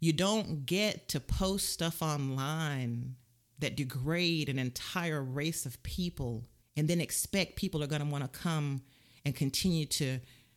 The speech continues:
patronize your establishment. You don't get to do that. I don't care who you are. This is about people, treating people fairly and allowing people the pursuit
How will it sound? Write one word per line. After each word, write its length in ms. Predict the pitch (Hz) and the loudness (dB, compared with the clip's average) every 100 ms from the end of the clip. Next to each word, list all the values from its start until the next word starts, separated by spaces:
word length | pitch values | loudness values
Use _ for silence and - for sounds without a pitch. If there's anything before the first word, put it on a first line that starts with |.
| - - | -10 -2
patronize 760 | 202 190 151 151 143 131 127 | 0 2 2 4 2 2 0
your 140 | 135 120 | 0 0
establishment. 1120 | 123 - 156 151 139 123 - 117 104 - - - _ | -2 0 2 0 0 -2 0 -2 -4 -10 -18 -20 _
You 100 | 156 | 0
don't 140 | 185 175 | 2 2
get 180 | 185 - | 2 2
to 100 | 156 | 0
do 200 | 165 196 | 0 0
that. 400 | 147 131 117 - _ _ | 0 -2 -4 -8 _ _
I 60 | 196 | 2
don't 120 | 202 | 4
care 200 | 208 180 | 2 4
who 200 | 160 262 | 6 4
you 220 | 185 151 | 4 2
are. 380 | 127 113 - - _ _ _ | -2 -4 -6 -10 _ _ _
This 140 | 170 196 | -2 2
is 100 | 180 | 2
about 400 | 160 131 - - | 2 0 -4 -4
people, 800 | - 214 214 - 139 120 107 139 - _ | -2 2 0 0 -2 -2 -4 -6 -12 _
treating 600 | - - 180 220 196 156 | 0 2 2 2 2 2
people 580 | - - 190 - 147 131 | 0 0 0 0 -2 -2
fairly 880 | 123 - 175 170 160 131 117 104 117 - _ | -6 -2 2 2 2 0 -4 -4 -6 -10 _
and 100 | 147 | 2
allowing 540 | 139 151 175 180 160 | 2 2 2 2 2
people 640 | 147 - 147 - 123 117 131 - - | 0 -2 -2 -2 -4 -2 -6 -10 -8
the 80 | |
pursuit 760 | 143 151 - - 202 151 - - | -2 0 2 2 2 0 -4 -14